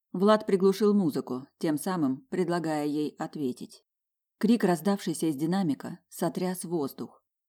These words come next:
«Какого хрена, милок?» «Кира!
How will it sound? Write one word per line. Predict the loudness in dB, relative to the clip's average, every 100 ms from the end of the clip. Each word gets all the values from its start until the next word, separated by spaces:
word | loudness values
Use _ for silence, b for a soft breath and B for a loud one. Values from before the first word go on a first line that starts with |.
| _ _ _
«Какого | 2 2 6 10 10 10
хрена, | 8 8 10 8 8
милок?» | 8 8 8 8 6 -8 _ _ _ _ _ _ _
«Кира! | 2 6 8 6 2